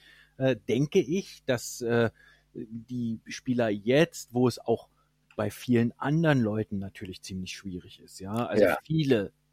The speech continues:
Speaker 1: äh, äh, Menschen sind irgendwie in Kurzarbeit, äh, haben in Deutschland noch das Glück, dass sie, äh, in Kurzarbeit sein können. In anderen, äh, Ländern sind, äh, sicherlich viele Entlassungen, äh, vorgenommen worden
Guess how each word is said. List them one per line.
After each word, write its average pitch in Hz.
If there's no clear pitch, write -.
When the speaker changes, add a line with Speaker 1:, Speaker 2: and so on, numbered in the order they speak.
Speaker 1:
äh, 92
äh, 90
Menschen 101
sind 104
irgendwie 107
in 110
Kurzarbeit, 95
äh, 87
haben 117
in 98
Deutschland 104
noch 107
das -
Glück, 113
dass -
sie, 110
äh, 101
in 101
Kurzarbeit 104
sein 113
können. 113
In 98
anderen, 101
äh, 95
Ländern 101
sind, 101
äh, 95
sicherlich 101
viele 98
Entlassungen, 113
äh, 110
vorgenommen 110
worden 104